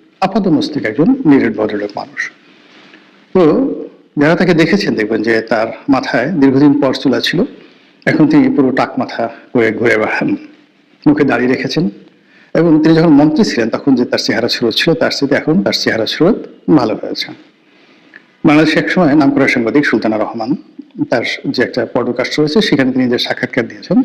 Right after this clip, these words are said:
সেখানে তার বাংলাদেশে পালিয়ে থাকা, বাংলাদেশ থেকে যাওয়া, তারপরে নাপিত দিয়ে চুল কাটানো, দাড়ি রাখা, অসাধারণ, আহ, চমৎকার করে তিনি সেই বিষয়গুলো বর্ণনা করেছেন। আমি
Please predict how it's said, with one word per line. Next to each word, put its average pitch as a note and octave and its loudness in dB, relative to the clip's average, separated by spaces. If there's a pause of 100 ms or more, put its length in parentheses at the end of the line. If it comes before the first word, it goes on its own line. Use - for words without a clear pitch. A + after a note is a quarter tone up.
(760)
সেখানে E3 2
তার D#3+ 2
বাংলাদেশে C3+ 2 (840)
পালিয়ে A2 -2
থাকা, - -6 (640)
বাংলাদেশ A#2+ 0
থেকে A#2+ 0 (240)
যাওয়া, G#2+ -2 (1000)
তারপরে A#2 -2 (580)
নাপিত B2+ 2
দিয়ে A2+ 0
চুল A2 0
কাটানো, A#2+ -2 (760)
দাড়ি A#2+ 4
রাখা, C3+ -4
অসাধারণ, D3+ 0
আহ, - -8
চমৎকার B2+ -2
করে G#2 -4
তিনি F3 2
সেই B2 2
বিষয়গুলো G#2 -2
বর্ণনা G2+ -2
করেছেন। G2+ -2
আমি D3 4